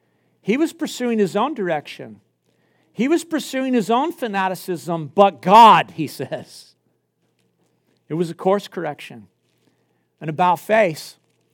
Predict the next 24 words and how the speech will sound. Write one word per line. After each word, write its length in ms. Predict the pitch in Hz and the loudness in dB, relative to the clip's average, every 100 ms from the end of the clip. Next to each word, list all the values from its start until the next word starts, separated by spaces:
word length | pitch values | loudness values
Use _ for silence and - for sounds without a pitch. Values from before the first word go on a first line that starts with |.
| _ _ _ _ _ _ | _ _ _ _ _ _
a 80 | 147 | -6
hundred 340 | 180 226 233 | -2 2 2
and 80 | 220 | 2
eighty 240 | 214 220 208 | 2 2 0
degrees. 540 | 185 175 220 170 - | -4 -2 0 -2 -2
Literally, 760 | 165 214 254 254 254 262 254 - - | 2 4 4 2 2 2 -2 -10 -8
literally, 960 | 170 202 262 262 208 131 127 127 143 - _ _ _ | 0 4 6 8 6 4 -2 -2 -4 -10 _ _ _
Paul 380 | - 180 175 185 | 2 8 8 8
was 220 | 180 135 | 4 -2
knocked 400 | 165 160 151 - | 2 4 2 2
off 220 | 143 127 | 0 0
his 160 | 127 104 | -4 -14
high 240 | 135 127 120 | -6 -4 -4
horse, 400 | 123 92 98 107 | -4 -6 -10 -18
as 160 | 98 | -16
you 240 | 117 120 113 | -10 -8 -6
well 280 | 110 117 | -4 -4
know. 380 | 117 107 85 80 _ _ _ _ _ _ _ _ _ _ - | -4 -8 -10 -16 _ _ _ _ _ _ _ _ _ _ -6
Jesus 340 | 165 160 160 | -4 -4 -8
put 220 | - 143 | -8 -8
Paul 260 | - 156 151 | -4 -4 -4
on 60 | |
the 60 | 131 | -8
ground. 540 | 104 131 147 131 107 | -10 -10 -8 -12 -16